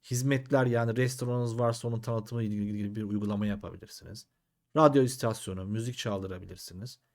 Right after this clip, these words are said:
veya blog sitenizi gösterebilirsiniz demiştim. İşte buradaki uygulamaları hızlı bir şekilde aslında bu bölümlerden aynı şekilde yapabiliyoruz.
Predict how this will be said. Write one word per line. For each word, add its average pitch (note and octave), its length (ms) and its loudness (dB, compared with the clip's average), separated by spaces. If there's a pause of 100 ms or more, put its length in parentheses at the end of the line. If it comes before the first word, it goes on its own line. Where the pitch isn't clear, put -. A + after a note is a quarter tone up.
(220)
veya C#3+ 280 8
blog D#3 220 8
sitenizi A2+ 360 -4
gösterebilirsiniz A#2 800 -2
demiştim. G#2 380 -4 (760)
İşte F3 420 2 (320)
buradaki A3 380 6
uygulamaları A2+ 880 4 (680)
hızlı F3+ 320 2
bir A3+ 80 2
şekilde B2 420 0
aslında C3 400 0
bu D#3 120 2
bölümlerden A2 720 2 (500)
aynı E3+ 260 4
şekilde A2+ 380 0
yapabiliyoruz. A2+ 920 2